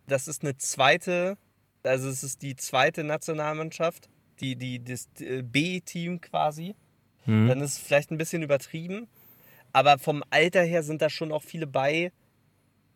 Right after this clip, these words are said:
Speaker 1: die wir nicht in der Nationalmannschaft, in der, in dem, in dem, in dem, in dem Hauptteam sehen werden.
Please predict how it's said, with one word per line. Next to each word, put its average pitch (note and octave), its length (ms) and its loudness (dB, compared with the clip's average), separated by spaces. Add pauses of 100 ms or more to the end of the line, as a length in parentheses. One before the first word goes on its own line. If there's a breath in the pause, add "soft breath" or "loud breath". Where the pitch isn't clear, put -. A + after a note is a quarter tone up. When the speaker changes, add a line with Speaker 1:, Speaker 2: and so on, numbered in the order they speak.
(280)
Speaker 1:
die C#3+ 180 -6
wir D#3+ 140 2
nicht D#3 300 -2
in D3 100 -2
der D3 80 2
Nationalmannschaft, C#3 920 -4
in C3 120 -6
der, B2+ 260 0
in B2 80 -6
dem, A#2+ 260 -6
in B2 120 -8
dem, A#2 260 -8
in A#2+ 200 -10
dem, A2+ 240 -10
in A2+ 100 -8
dem G#2+ 360 -10
Hauptteam C3 520 -6
sehen A2+ 280 -8
werden. G2+ 300 -8